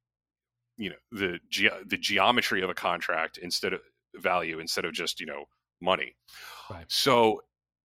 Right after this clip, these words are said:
Speaker 1: he was making two point seven the next year, and when he got traded to Vancouver,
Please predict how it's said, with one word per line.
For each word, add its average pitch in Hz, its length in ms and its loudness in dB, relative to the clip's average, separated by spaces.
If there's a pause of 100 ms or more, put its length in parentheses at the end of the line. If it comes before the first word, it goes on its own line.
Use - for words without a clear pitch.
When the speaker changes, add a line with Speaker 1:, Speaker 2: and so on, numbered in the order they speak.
(300)
Speaker 1:
he - 240 -2
was 123 160 0
making 165 240 0
two 156 180 -4
point 123 280 -2
seven 104 440 4 (1400)
the 101 160 0
next 107 360 2
year, 95 380 4 (140)
and 113 120 2
when 131 80 6
he 135 40 2
got 120 180 4
traded 185 580 4 (100)
to 147 640 0 (260)
Vancouver, 113 640 2